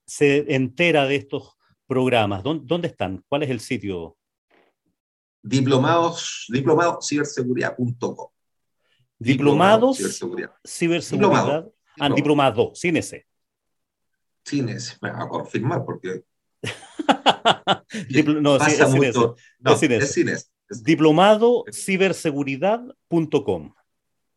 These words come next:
Speaker 2: Sí, y ahí lo invitamos, que nosotros constantemente hacemos además cursos gratuitos, de, de manera tal que vayan interiorizándose en el
Speaker 1: E-,
Speaker 2: tema.
Speaker 1: evangelizando.
Speaker 2: Eh,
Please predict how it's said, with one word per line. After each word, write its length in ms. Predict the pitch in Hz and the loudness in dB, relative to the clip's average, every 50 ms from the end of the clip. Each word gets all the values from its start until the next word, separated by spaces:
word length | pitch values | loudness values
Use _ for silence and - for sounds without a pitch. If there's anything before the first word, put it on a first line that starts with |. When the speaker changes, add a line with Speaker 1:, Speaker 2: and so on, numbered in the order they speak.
| _ _ | _ _
Speaker 2:
Sí, 460 | _ - - 95 101 110 107 98 101 98 | _ -12 -8 -6 -4 -4 -4 -6 -6 -6
y 60 | 101 | -2
ahí 360 | 104 120 147 190 233 247 214 | -2 0 0 0 0 0 2
lo 120 | 170 147 143 | 4 4 4
invitamos, 640 | 143 139 135 123 120 120 - 151 - 143 139 127 - | 4 4 2 -2 -2 0 0 0 0 0 -4 -6 -6
que 220 | - 113 104 98 - _ _ | -8 -8 -8 -8 -10 _ _
nosotros 360 | - 110 107 127 135 175 175 | -10 -6 -6 -4 -4 -4 -4
constantemente 720 | 175 - 160 135 - 151 151 151 160 151 151 160 160 - 160 | -4 -6 -6 -4 -4 -4 -4 -2 -2 -2 0 -2 -4 -4 -6
hacemos 300 | 156 - 151 147 151 143 | -6 -4 -4 -2 -2 -2
además 240 | 139 139 143 143 - _ _ _ _ | -2 -4 -4 -6 -8 _ _ _ _
cursos 280 | - 143 135 - - 151 | -4 -4 -2 -2 -4 -2
gratuitos, 580 | 143 135 120 107 95 98 110 120 - - 82 - _ - | 0 0 0 0 -2 -2 -4 -4 -4 -6 -10 -12 _ -12
de, 180 | 90 90 - | -10 -10 -10
de 140 | - 87 92 | -8 -8 -8
manera 320 | 92 92 101 107 107 104 | -6 -4 -4 -2 -4 -2
tal 200 | - 110 110 107 | -2 -4 -6 -6
que 120 | - - 95 | -6 -8 -8
vayan 600 | 85 87 98 110 110 107 113 110 110 104 101 - _ _ | -4 -4 -2 -2 -2 -2 -2 -2 -4 -6 -8 -12 _ _
interiorizándose 880 | _ _ - - 95 95 - 82 82 - 104 104 107 104 101 - 104 | _ _ -8 -6 -4 -4 -4 -4 -4 -4 -4 -4 -4 -6 -8 -6 -6
en 80 | - 104 | -6 -6
el 80 | 104 110 | -6 -6
Speaker 1:
E-, 60 | 107 | -4
Speaker 2:
tema. 200 | - 113 120 127 | -2 0 0 2
Speaker 1:
evangelizando. 680 | 127 120 - - 147 143 143 - - 175 143 123 113 | 0 0 0 2 2 2 2 2 2 0 0 0 0
Speaker 2:
Eh, 280 | 107 95 - - - - | 0 0 -2 -2 -4 -8